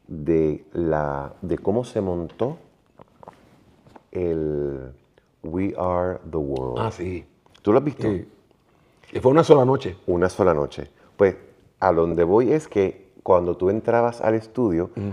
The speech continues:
Speaker 1: había un letrero y hay una toma de, que decía, "Deje su ego
Speaker 2: Ego afuera.
Speaker 1: afuera. Leave your ego outside."
Speaker 2: Sí.
Speaker 1: O sea, estamos hablando de que por ahí entraron
Speaker 2: Tina Turner.
Speaker 1: todos.
Speaker 2: Este,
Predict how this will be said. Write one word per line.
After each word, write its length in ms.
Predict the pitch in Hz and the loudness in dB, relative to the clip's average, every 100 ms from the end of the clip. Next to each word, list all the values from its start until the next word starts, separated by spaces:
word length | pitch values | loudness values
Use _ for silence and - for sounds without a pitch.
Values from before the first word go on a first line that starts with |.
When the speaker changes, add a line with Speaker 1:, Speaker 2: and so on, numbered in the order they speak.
| 92 | -2
Speaker 1:
había 280 | 92 87 85 | 0 2 2
un 120 | 101 | 2
letrero 380 | 110 117 117 82 | 4 4 4 2
y 40 | |
hay 80 | 73 | 0
una 160 | 92 92 | 0 2
toma 340 | 107 80 - - _ _ - | 4 2 -4 -14 _ _ -14
de, 320 | 85 92 - | -4 -2 0
que 120 | 92 | 0
decía, 480 | 82 78 117 113 - - | 0 2 2 2 0 -10
"Deje 680 | 87 82 113 123 139 139 - | -6 2 2 2 -4 -6 -10
su 320 | - 98 - | -4 -4 -2
ego 140 | 98 101 104 117 | 0 2 2 0
Speaker 2:
Ego 20 | - | 0
afuera. 560 | 90 - 85 78 76 | -2 0 0 2 0
Speaker 1:
afuera. 120 | 65 - _ _ _ _ _ _ _ _ - | -4 -10 _ _ _ _ _ _ _ _ -4
Leave 400 | 95 113 160 170 | 0 0 0 0
your 260 | 131 104 - | 0 0 0
ego 440 | 98 95 104 104 | 2 4 4 2
outside." 720 | - 85 80 - - 65 - - | 2 0 0 -4 -6 -6 -8 -16
Speaker 2:
Sí. 360 | 90 - - 190 _ _ - | -14 -10 -10 -12 _ _ -8
Speaker 1:
O 80 | 92 | 0
sea, 140 | 104 | 4
estamos 440 | - 98 101 170 185 | 4 4 4 4 6
hablando 300 | 160 175 175 | 6 6 6
de 100 | 107 | 4
que 120 | 101 | 2
por 180 | 95 87 | 4 4
ahí 120 | 117 | 4
entraron 460 | 143 143 143 170 175 | 2 2 4 4 2
Speaker 2:
Tina 360 | 127 117 104 | 2 2 2
Turner. 580 | 123 120 127 127 123 123 | 6 8 10 8 4 8
Speaker 1:
todos. 640 | 165 156 147 - - - - - | 10 10 8 6 -2 -10 -16 -2
Speaker 2:
Este, 760 | 120 117 120 123 117 110 104 | -2 2 6 8 8 6 2